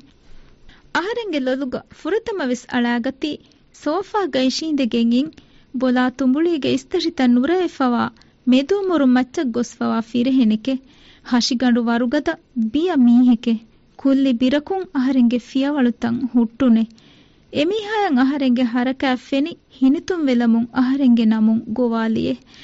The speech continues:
ಅದಿ ಏನಾಯಾಯಕು ದಿಯುಮ ಫೊಶಿಹಿಫಾಗೆನ್ ಅವುಮಂ ಎದುನೆ. ಎ ಅಡುಗಾವಿ ಓಗಾ ತೆರಿಕಮೆ ಎಕಮಕು ಏಯಿ ಕೆಹಿವೆರಿ ಮಳಿಯ ನೂಂಬಾಯಿ ಅಹರೆಂಗೆ ಹಿತಂ ಎರಿಯೆ. ಅಹರೆಂ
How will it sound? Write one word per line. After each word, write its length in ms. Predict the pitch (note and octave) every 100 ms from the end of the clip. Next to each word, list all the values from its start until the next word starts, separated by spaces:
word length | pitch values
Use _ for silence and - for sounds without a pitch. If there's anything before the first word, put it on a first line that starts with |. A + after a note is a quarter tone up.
| - -
ಅದಿ 240 | B3 A#3 B3
ಏನಾಯಾಯಕು 760 | A#3+ B3+ C4 B3+ A#3+ A#3+ A#3+ B3+ G#3+
ದಿಯುಮ 260 | B3 D4+ E4 - _
ಫೊಶಿಹಿಫಾಗೆನ್ 920 | - D4 C#4+ G4+ F4 C#4 B3+ A#3 A#3 A#3+
ಅವುಮಂ 420 | A#3 C4+ E4+ B3+ A3
ಎದುನೆ. 360 | G#3 G#3+ G#3+ A#3+ _ _ _
ಎ 80 | G#4+ A4+ C#4+
ಅಡುಗಾವಿ 560 | E4+ E4+ D#4 C4 A#3+ A#3 -
ಓಗಾ 340 | A#3 B3+ B3 B3+
ತೆರಿಕಮೆ 580 | B3 A#3 A3+ A#3+ A#3 C4 C4 _ _
ಎಕಮಕು 480 | B3+ C4 C4 A#3+ B3 - -
ಏಯಿ 260 | B3+ B3 A#3+
ಕೆಹಿವೆರಿ 580 | - C#4+ C#4 F#4+ F#4+ D4 B3+
ಮಳಿಯ 260 | D4 E4+
ನೂಂಬಾಯಿ 680 | D4 B3+ C4+ E4 C4+ A3+ A3
ಅಹರೆಂಗೆ 560 | - B3 B3+ A3+ G#3+ A#3
ಹಿತಂ 280 | A3 A3 G#3+ G#3
ಎರಿಯೆ. 320 | G#3 A3+ C4 - - - - -
ಅಹರೆಂ 380 | C#4+ F4+ A4+